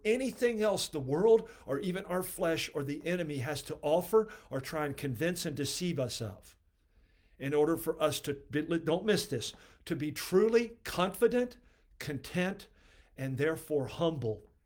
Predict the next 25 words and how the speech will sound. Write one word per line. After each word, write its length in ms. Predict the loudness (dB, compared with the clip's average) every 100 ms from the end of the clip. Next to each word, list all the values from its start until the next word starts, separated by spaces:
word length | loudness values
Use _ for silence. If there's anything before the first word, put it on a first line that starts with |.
| _ -6
in 120 | -4
him. 220 | -4 -6 -8 _ _ _ _ _ _ _ _ _ _ _ _ -6
Now, 120 | -2
with 100 | 2
that 180 | 2 4
said, 420 | 4 4 4 2 -8 -20 _ _ -20 _ _ -20 -6
the 140 | -2
simple 580 | 0 0 0 2 0 0 -12 _ -8
yet 200 | -6 -4
profound 460 | -6 -2 0 0
significance 800 | -4 -6 -2 -2 -2 -6 -8 -8
in 140 | -10 -12
Christ 420 | -4 -2 -2 -4
today 460 | -4 -2 -2 -4 -10 _ _ _ -6
is 160 | -4 -2
that 180 | -4 0
all 640 | 4 8 8 4 0 -6 -14 _ _ _ _ _ _ _ _ _ _ -8
of 160 | -2 2
us 240 | 2 0 -4
who 180 | -4 -4
are 220 | -2 -4 0
in 220 | 2 2
him 380 | 0 -2 -6 -12 -16 -20 _ _ _ _ _ _ _ _ _ _
are 140 | -8 -6
literally 640 | 0 2 2 0 -2